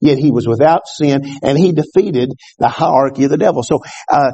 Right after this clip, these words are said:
when Jesus went to the cross and he died on that cross, hell had a party. Come on, hell had a party. It's gonna be the same way in the book of Revelation when the two witnesses are murdered. When they're killed, they're gonna lay in the streets of Jerusalem, and just like Jesus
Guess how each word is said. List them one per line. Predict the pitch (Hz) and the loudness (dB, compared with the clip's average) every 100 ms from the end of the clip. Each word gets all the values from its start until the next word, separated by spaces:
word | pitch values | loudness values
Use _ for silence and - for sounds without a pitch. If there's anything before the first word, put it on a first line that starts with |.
| - | -4
when | - 135 | -2 0
Jesus | 147 233 202 170 | 2 2 2 0
went | 185 185 | 0 0
to | 160 | -2
the | |
cross | - 170 156 110 113 135 | -2 0 0 0 -2 -4
and | 123 | 0
he | 170 | 0
died | 170 170 190 185 | 2 0 0 0
on | 175 | 0
that | 180 - | -2 0
cross, | 156 131 135 - - - - | 0 2 0 -8 -16 -14 -8
hell | - - 220 208 | -4 2 2 2
had | 143 151 | 0 -2
a | 143 | -2
party. | 160 - - - _ _ _ _ _ _ _ _ - - | -2 -2 -2 -10 _ _ _ _ _ _ _ _ -14 -4
Come | 226 | -2
on, | 185 | -2
hell | 151 226 | 0 0
had | 196 185 | 2 0
a | |
party. | 175 220 - - | 0 -2 -2 -6
It's | - - | -4 0
gonna | 208 | 2
be | 190 | 4
the | 160 | 2
same | 147 - 214 196 | -2 -2 0 0
way | 185 202 | 2 2
in | 156 | 2
the | |
book | 151 165 143 | 2 0 0
of | |
Revelation | 147 139 139 170 - 131 | 0 0 0 0 0 0
when | 151 | 0
the | 135 135 | 0 0
two | 208 | 2
witnesses | 175 208 165 147 135 | 4 2 0 -4 -2
are | 135 | 0
murdered. | 139 160 180 127 127 - _ _ _ | 2 2 0 -2 -6 -8 _ _ _
When | 156 156 | 0 2
they're | 180 | 2
killed, | 185 - 180 147 147 - 160 | 2 0 2 2 -2 -4 0
they're | 165 | 2
gonna | 175 147 | 2 0
lay | 160 180 | 0 0
in | 160 | 0
the | 143 | -2
streets | - 180 156 | 2 2 2
of | 127 | 0
Jerusalem, | 139 160 160 131 135 - - - - | 2 4 2 2 -2 -4 -18 -8 -4
and | 147 147 143 143 | -2 -2 -4 -2
just | 151 | 0
like | 165 170 | 0 0
Jesus | 160 175 139 | 0 0 2